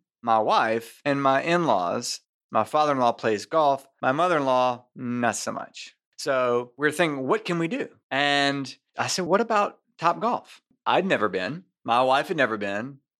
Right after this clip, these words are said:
I've played golf with my father-in-law, who's a pretty good golfer. I'm not so much. A funny story I'll go to in a second. But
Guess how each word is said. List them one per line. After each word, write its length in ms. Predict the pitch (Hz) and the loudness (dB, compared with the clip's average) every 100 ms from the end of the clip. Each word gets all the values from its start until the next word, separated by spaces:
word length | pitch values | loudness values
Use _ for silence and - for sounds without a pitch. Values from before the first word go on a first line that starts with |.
| _ | _
I've 280 | 139 147 - | -2 -2 -2
played 420 | 196 247 233 156 | 0 0 0 -2
golf 400 | 165 165 170 170 - | 0 2 2 0 0
with 200 | 147 135 | 0 2
my 160 | 131 | 0
father-in-law, 640 | 113 - 139 139 117 104 104 | 0 0 2 2 0 -2 -4
who's 200 | 120 127 | -6 -10
a 40 | |
pretty 380 | - - 220 208 | -12 -6 -4 0
good 200 | 165 117 | 0 2
golfer. 600 | 120 120 170 - - - _ _ | 6 6 4 0 -6 -8 _ _
I'm 180 | 139 156 | -12 0
not 240 | 156 - | 0 0
so 240 | - - 131 | -2 -4 -2
much. 340 | 110 123 156 | 0 -2 -4
A 60 | 147 | -8
funny 240 | - 160 | -2 -2
story 220 | 147 151 | 0 0
I'll 80 | 131 | 0
go 160 | 127 117 | 2 -2
to 180 | 117 143 | -2 -6
in 80 | |
a 40 | 131 | -4
second. 360 | 110 190 190 - _ _ | -2 -2 -4 -12 _ _
But 440 | 226 170 - - | 2 2 -2 -10